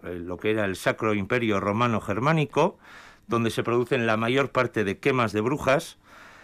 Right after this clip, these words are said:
algunas zonas de Francia y de la Suiza actuales, donde el porcentaje de procesados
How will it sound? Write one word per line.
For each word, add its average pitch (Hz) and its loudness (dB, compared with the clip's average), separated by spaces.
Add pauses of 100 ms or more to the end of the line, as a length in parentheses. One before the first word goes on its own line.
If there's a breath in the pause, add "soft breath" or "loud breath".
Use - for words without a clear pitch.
(300 loud breath)
algunas 160 4
zonas 170 4
de 117 0 (140)
Francia 175 2 (240)
y 117 -2
de 110 2
la 101 0
Suiza 127 -2
actuales, 147 0 (380 soft breath)
donde 117 0
el 110 0
porcentaje 117 -2
de 110 0
procesados 110 -2